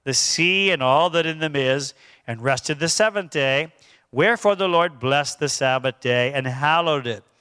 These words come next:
So God says you need to take a break. One day a week you need to set aside to rest, sort of like a vacation.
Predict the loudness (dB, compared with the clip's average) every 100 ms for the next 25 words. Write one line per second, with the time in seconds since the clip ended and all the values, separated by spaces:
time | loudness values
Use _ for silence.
0 | _ _ _ _ -2 2 2 2 -2 -4
1 | -6 -4 -6 -6 -4 -6 -2 -2 0 -2
2 | 0 0 0 -8 -20 -20 _ _ _ _
3 | _ -2 0 0 0 0 2 2 0 -2
4 | -6 -2 -2 0 0 0 0 2 4 2
5 | 0 -4 -2 0 2 2 2 -2 -6 -12
6 | -12 -20 _ _ _ -6 0 0 2 0
7 | -2 -6 -4 -4 -2 -2 -2 -2 -6 -6